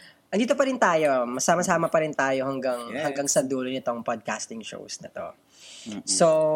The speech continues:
Speaker 2: And I, I guess,
Speaker 1: ayun.
Speaker 2: yun na lang di-, ah, isa pang message siguro sa mga ka-table natin is, um, we hope na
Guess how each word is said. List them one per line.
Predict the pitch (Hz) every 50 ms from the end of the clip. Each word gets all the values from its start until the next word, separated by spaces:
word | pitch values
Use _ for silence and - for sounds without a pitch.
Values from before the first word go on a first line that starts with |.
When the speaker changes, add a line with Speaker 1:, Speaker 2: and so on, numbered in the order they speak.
| 156 151
Speaker 2:
And | 156 185 208 214 208 - 147 -
I, | 180 - - 175 190
I | 190
guess, | 160 170 202 156
Speaker 1:
ayun. | 160 208 262 240 160 131 - -
Speaker 2:
yun | _ 135 151 170 175
na | 180
lang | 175 175 185 175
di-, | 165 - -
ah, | 156 151 151 147 143 143 139 - _ _ _ _ _ _ _ _ _ _
isa | _ - -
pang | 190 - 185 175
message | 165 156 151 - 147
siguro | - 156 147 151 147
sa | 147 156
mga | 147 147 147 131 143
ka-table | - 147 135 123 127 127
natin | 123 117 107 104 - - 110 107 107 107 -
is, | - 110 107 - - - - -
um, | 110 107 101 98 98 104 - - _ _ _ _ _ _ _ _ _ _ _ - _ _ _
we | - 139 143
hope | - 165 143 143 147 147 - 151 - - - - - _ _ _ _
na | _ 135 143 135 131 127 127 123 120 117